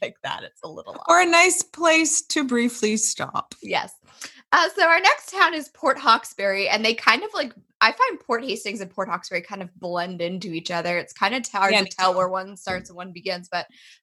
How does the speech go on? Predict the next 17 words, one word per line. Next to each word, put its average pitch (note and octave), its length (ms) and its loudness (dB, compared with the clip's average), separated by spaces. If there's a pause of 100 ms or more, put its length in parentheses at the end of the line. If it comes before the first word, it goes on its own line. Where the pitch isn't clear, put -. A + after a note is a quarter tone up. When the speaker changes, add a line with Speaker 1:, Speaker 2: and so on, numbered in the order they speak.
Speaker 1:
Port G#4 140 -2
Hawkesbury A#3+ 360 0
is A3+ 60 -2
actually G3+ 360 -2
a F#3 60 -4
bit F#3+ 160 0
of F3+ 80 -6
a F3 60 -4
larger F3 640 -2 (100)
town. E3+ 440 -2
It's - 200 -14
three G3+ 220 -6
thousand E3+ 480 -2
people, D#3+ 480 -8
if F#3 140 -16
you F#3 120 -10
can E3 240 -18